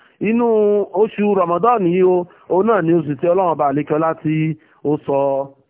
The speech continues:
à, Al-Qur'ani kalẹ̀. À, wà á mọ̀ tàdídù ha, wọ́n ní ẹ̀ wá rí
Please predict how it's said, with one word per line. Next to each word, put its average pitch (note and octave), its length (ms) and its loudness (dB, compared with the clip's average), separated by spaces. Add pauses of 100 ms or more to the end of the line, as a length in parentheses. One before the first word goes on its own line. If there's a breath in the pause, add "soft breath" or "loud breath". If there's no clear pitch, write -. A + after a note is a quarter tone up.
(140)
à, C3 380 -2 (640)
Al-Qur'ani D#3 540 -2
kalẹ̀. D#3+ 400 -4 (420)
À, G3+ 420 0
wà F#3 120 0
á B3+ 80 2
mọ̀ D4 240 0
tàdídù G3+ 500 -2
ha, F#3+ 320 0 (100)
wọ́n A3+ 180 0
ní C4 100 0
ẹ̀ G3+ 160 2
wá G#3 160 2
rí B3+ 120 -6